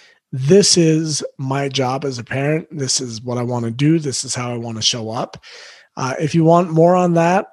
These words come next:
episode number one and two of this podcast are all about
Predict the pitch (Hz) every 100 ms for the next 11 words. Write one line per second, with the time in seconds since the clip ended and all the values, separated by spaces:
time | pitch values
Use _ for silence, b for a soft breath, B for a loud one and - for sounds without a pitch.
0 | - 165 175 165 185 170 170 165 156 143
1 | 135 151 175 190 - 151 147 - - 190
2 | 165 156 - - 151 139 135 - 135 127
3 | - 131 139 160 - b b b 139 127
4 | - 143 196 196 151 143 143